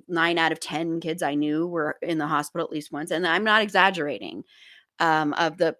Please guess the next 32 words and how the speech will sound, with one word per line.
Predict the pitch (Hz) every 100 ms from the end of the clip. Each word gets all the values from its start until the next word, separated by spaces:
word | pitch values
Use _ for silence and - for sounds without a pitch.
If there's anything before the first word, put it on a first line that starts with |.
| -
people | 170 170
that | 160
I | 147
hung | 165 160
out | 147
with. | 135
So | - 160
that | 156 175 -
was | 185 -
our | 185 247 302
big | 220 185 180 -
epidemic, | 175 - - 175 170 170
was | 170 165
that. | 175 160 147 -
And | 170 175
there | 170
were, | 170 185 190
there | 175
was | 175 190
a |
lot | 202 196
of | 208
drug | 180 170
use, | 175 170 170
of | -
course, | 156 156
too, | - 208 196 190 190 - _ - _ _ -
and | 165 160 160 151 151 151
a | 170
lot | 160 160
of | 170 151 -
sexual | - - 165 - 180 165